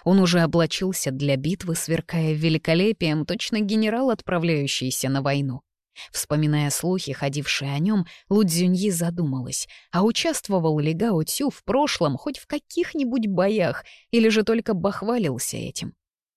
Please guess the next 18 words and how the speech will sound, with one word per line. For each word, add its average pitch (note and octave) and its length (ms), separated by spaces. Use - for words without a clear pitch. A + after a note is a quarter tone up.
Доспехи E3 640
он E3+ 280
носил E3+ 440
с - 100
таким G#3+ 380
важным D#3 500
видом, F#3+ 400
словно C4 400
они B3+ 180
могли A#3 340
придать A3 540
ему A#3 240
больше D#3 520
мужественности. - 1000
«Ну G3+ 300
и?» — G3 320
рявкнул F3+ 640
он. E3 220